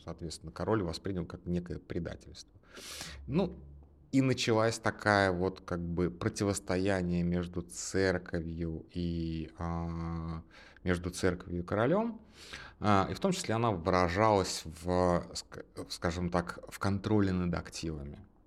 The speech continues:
И вот Вацлав, а, в какой-то момент решил, что неплохо бы ему сделать подконтрольное епископство небольшое на ба-, на базе какого-то там аббатства. Вот сейчас там аббат помрёт, я быстренько назначу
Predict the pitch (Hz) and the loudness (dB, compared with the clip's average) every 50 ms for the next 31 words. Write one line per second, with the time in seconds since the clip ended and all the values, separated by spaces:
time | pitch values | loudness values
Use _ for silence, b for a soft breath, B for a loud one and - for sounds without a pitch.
0 | - - - 107 104 117 170 208 202 214 - - - - - 110 151 185 185 - | -20 -10 -6 -4 -2 0 2 0 0 -2 -6 -14 -14 -10 -6 -4 -4 -4 -2 2
1 | - 165 160 151 156 - - - - 107 104 101 98 95 95 - 98 95 110 104 | 2 2 2 2 0 -6 -14 -10 -4 -2 0 0 0 0 -2 -4 -6 -4 -4 -4
2 | - 87 92 95 104 120 147 165 165 170 - 95 92 - - 143 135 - - - | -4 -4 -4 -4 -2 -2 0 -2 -2 -2 -4 -6 -4 -2 -2 -2 -2 -4 -6 -4
3 | - 95 95 B B B B B B B B B - 104 104 104 - 190 208 185 | -2 -2 -2 B B B B B B B B B -2 0 0 2 4 4 4 2
4 | - 98 90 95 98 95 98 98 98 92 90 98 117 117 95 90 - - - - | 2 0 2 4 4 4 4 2 2 0 0 0 2 2 2 2 0 -6 -8 -4
5 | - 98 95 104 98 - 104 95 90 87 87 87 87 87 85 82 85 - - - | -2 0 0 2 4 4 4 4 4 2 2 2 2 0 -2 -4 -8 -14 -14 -8
6 | 98 107 131 - - 226 214 - - - - - - 127 123 127 123 120 120 120 | -6 -6 -4 -4 -4 -4 -4 -4 -6 -8 -10 -8 -6 -4 -2 -2 0 2 2 2
7 | 120 120 - - - 110 107 104 101 98 95 - 110 131 160 180 156 120 101 120 | 0 0 -2 -2 0 2 2 2 2 0 -2 -4 -4 -4 -2 0 0 2 4 4
8 | 127 117 101 101 107 110 107 104 123 123 104 95 85 82 - - 113 101 87 82 | 4 4 2 2 2 2 4 6 6 6 6 4 2 -2 0 2 2 2 2 0
9 | - - 82 80 80 78 78 - 65 - - - - - 87 - 175 - - - | -4 -4 -4 -2 -2 -4 -4 -6 -8 -10 -10 -12 -8 -4 0 0 0 0 0 -2
10 | 90 87 - - 78 78 - - 156 - - - - - 127 156 180 202 202 208 | -2 -2 -4 -6 -8 -8 -8 -8 -8 -10 -12 -10 -8 -4 -2 0 0 0 -2 -2
11 | 208 208 208 B B B B B B B B B B - - 87 87 85 82 87 | -4 -6 -10 B B B B B B B B B B -8 -2 -2 0 0 2 0
12 | 87 - - 85 85 82 - 85 82 82 85 85 80 85 82 80 - - 85 82 | -2 0 -2 -2 -2 -2 -2 -4 -2 -2 -2 -2 -2 -2 -4 -4 -4 -6 -6 -6
13 | - | -6